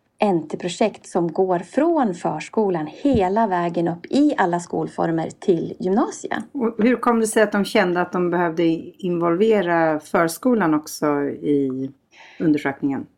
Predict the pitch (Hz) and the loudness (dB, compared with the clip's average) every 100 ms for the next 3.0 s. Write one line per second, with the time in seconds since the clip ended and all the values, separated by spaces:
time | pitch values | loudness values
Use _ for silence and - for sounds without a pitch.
0 | _ _ _ _ _ _ _ _ - 196 | _ _ _ _ _ _ _ _ 0 2
1 | 196 - 202 269 294 294 214 240 320 349 | 2 0 2 4 4 2 2 4 2 2
2 | 277 240 - 220 226 - 220 214 220 | 2 0 -2 -2 -2 -2 0 0 -4